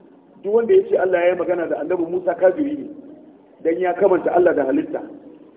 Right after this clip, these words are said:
Allah bai riƙe Annabi Ibrahim a matsayin Khalil ba. Duk wanda ya faɗi wannan ya yi ridda. To manya-manyan malaman wannan zamanin, kamar yadda na ce magabatanmu ba sa yin ƙasa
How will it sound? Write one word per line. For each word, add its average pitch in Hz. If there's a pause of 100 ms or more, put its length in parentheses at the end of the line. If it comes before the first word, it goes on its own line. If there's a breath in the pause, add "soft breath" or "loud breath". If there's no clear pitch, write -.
(420)
Allah 196
bai 160
riƙe 165
Annabi 170
Ibrahim 180
a 156
matsayin 175
Khalil 156
ba. 123 (680)
Duk 202
wanda 226
ya 196
faɗi 180
wannan 175
ya 156
yi 156
ridda. 151 (1120)
To 175
manya-manyan 220
malaman 190
wannan 180
zamanin, 180 (880)
kamar 175
yadda 208
na 196
ce 190
magabatanmu 190
ba 185
sa 180
yin 175
ƙasa 175